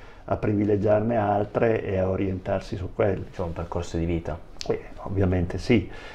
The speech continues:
Speaker 1: poi c'è chi ci arriva prima, c'è chi ci arriva dopo,
Speaker 2: Esatto.
Speaker 1: però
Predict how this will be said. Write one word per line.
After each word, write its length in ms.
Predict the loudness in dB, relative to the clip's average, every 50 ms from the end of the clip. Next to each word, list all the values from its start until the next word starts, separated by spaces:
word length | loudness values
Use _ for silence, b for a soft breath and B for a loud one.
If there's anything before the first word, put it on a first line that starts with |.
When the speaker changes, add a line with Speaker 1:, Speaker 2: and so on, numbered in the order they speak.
| B B B
Speaker 1:
poi 160 | B 4 4
c'è 180 | 4 4 2 2
chi 140 | 2 2 0
ci 160 | 2 2 2
arriva 300 | 2 4 2 2 0 0
prima, 460 | 2 6 6 8 8 8 6 6 4
c'è 200 | 2 0 -4 -6
chi 120 | -6 -6 -8
ci 160 | -4 -2 -2
arriva 280 | 0 2 2 2 4
dopo, 540 | 6 6 8 8 8 6 4 2 -2 -6 -6
Speaker 2:
Esatto. 160 | -6 B B B B B B B B B B B B -6
Speaker 1:
però 840 | 0 4 6 8 8 8 8 8 6 4 4 2 0 0 -2 -4